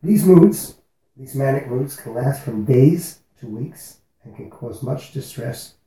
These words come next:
to those people around them, to family members and to friends worried about them and their sanity.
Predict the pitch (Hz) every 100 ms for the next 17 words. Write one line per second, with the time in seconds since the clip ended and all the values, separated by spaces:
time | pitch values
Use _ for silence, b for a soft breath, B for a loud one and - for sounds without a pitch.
0 | _ 104 113 127 - 123 - 131 113 113
1 | 120 123 127 _ _ _ _ _ 123 127
2 | 127 123 127 120 - 104 135 - 123 117
3 | 113 - _ _ _ 131 139 131 120 120
4 | 123 113 110 104 - 127 120 104 98